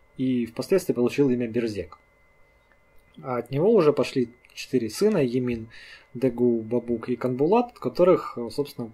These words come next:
по-, пошли четыре ли-, линии фамилий, соответствующие четырём родовым знакам, которые принадлежат убыхскому роду Берзек. По источникам девятнадцатого века эта фамилия являлась одной из самых влиятельнейших в Черкесии, в частности в Убыхе.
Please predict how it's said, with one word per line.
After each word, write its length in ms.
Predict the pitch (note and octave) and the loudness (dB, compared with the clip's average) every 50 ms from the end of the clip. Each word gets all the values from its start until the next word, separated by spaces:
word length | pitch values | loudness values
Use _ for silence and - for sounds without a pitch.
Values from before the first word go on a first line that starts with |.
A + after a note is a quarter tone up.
| _ | _
по-, 580 | - A#2+ A#2+ A#2+ A#2+ B2 A#2+ A#2 A#2 A#2 A#2 A2+ | -6 -4 -4 -4 -4 -4 -6 -6 -8 -8 -10 -6
пошли 320 | A#2 A#2+ - - - F3 F3+ | -6 -6 -6 -2 -4 -4 -4
четыре 380 | - - - - E3 D#3+ D3 | -4 -6 0 0 2 4 4
ли-, 260 | C3 A#2+ B2 C#3 C#3+ - | 4 2 0 0 -2 -4
линии 300 | C#3+ C3+ C#3 D#3+ D3+ B2 | -2 0 0 2 0 -2
фамилий, 420 | - - C3+ C#3 C#3+ C#3 A2+ G#2 | 0 2 2 4 4 2 0 0
соответствующие 640 | F#2+ - - A2 - C3 D3 C#3+ - - - A#2+ G#2+ | -6 -10 -14 -6 -2 -2 -2 -2 -4 -12 -12 -10 -10
четырём 340 | G2+ - - B2+ B2 A2+ G#2 | -10 -6 -4 -4 -4 -4 -4
родовым 380 | G#2 A2+ A2 A2+ A2+ A#2 A#2 A#2 | -6 -6 -4 -4 -6 -6 -6 -4
знакам, 480 | B2+ D3+ F#3+ A3 G#3+ - G#3 E3+ D#3+ - - - - - - - - - - _ | -4 -2 -2 -4 -4 -6 -8 -10 -10 -14 -20 -20 -20 -18 -18 -18 -20 -20 -20 _
которые 300 | - - - F#3 E3 C#3 | -14 2 4 6 6 6
принадлежат 400 | - A#2+ A#2+ B2 A2+ C3+ C#3+ - | 4 2 -4 0 2 0 0 0
убыхскому 480 | A#2 A2 B2 B2+ - - - A2+ A2 A2+ | -2 -2 -2 -4 -4 -8 -12 -10 -6 -4
роду 180 | A#2+ B2 A2+ A2+ | -2 -2 -2 -2
Берзек. 520 | A2 A2+ A2+ G#2+ G2+ G2+ G#2 - - - _ _ _ - _ _ _ _ _ _ _ - - - - - - - - - - _ _ _ | -4 -4 -4 -4 -6 -8 -10 -10 -14 -20 _ _ _ -20 _ _ _ _ _ _ _ -20 -20 -20 -18 -18 -18 -20 -20 -20 -20 _ _ _
По 260 | - F3+ G#3 G3+ A3 | 6 6 6 6 6
источникам 540 | G3 - - G#3 F#3 - G#3 F#3+ - F3+ D3+ | 2 0 0 0 0 0 -4 -2 -2 0 2
девятнадцатого 560 | C#3 E3 F3+ F#3+ G#3+ A#3+ A3 - - D#3+ D#3 | 2 2 2 2 2 -2 -2 0 0 2 2
века 360 | E3+ A3 B3+ B3 - D#3+ D#3+ - - | 4 2 0 0 0 -4 -4 -2 -4
эта 220 | E3 D3+ - C#3 | -4 -2 -2 -2
фамилия 600 | - - C#3+ D#3+ G3 A3 G3 F3 D#3+ D3 D3 - - F3+ F#3+ | -2 -2 -4 -2 -2 2 2 2 2 2 0 -2 -6 -8 -6
являлась 480 | E3+ C3+ A#2+ C3 D#3 E3+ F3 D#3+ D#3+ | -4 -4 -2 0 2 4 4 2 2
одной 240 | - C3 B2+ D3+ D#3+ | 0 -2 -2 0 -2
из 100 | D#3+ D#3 | -2 0
самых 320 | - D3+ D3+ C#3+ B2+ - - | 0 0 0 0 -2 -2 -4
влиятельнейших 800 | A2+ A#2 B2+ C#3 D3+ C#3 A#2+ - G#2 G#2 G#2 G2+ - - - - | 0 2 6 6 6 6 6 2 -6 -12 -12 -14 -14 -14 -14 -14
в 60 | - | -8
Черкесии, 560 | - - B2 - - G3 A3 A3 - D#3 C3 | -6 -6 -6 -6 -4 -6 -6 -4 -2 -4 -4
в 60 | A#2 | -4
частности 480 | - - D3 D3 - C#3 - - - B2+ | -4 -6 -6 -6 -6 -14 -16 -10 -10 -10
в 120 | A#2 A#2 | -8 -6
Убыхе. 460 | B2 B2 A#2 A2+ A2+ G#2 - - - | -6 -6 -4 -6 -8 -8 -8 -14 -20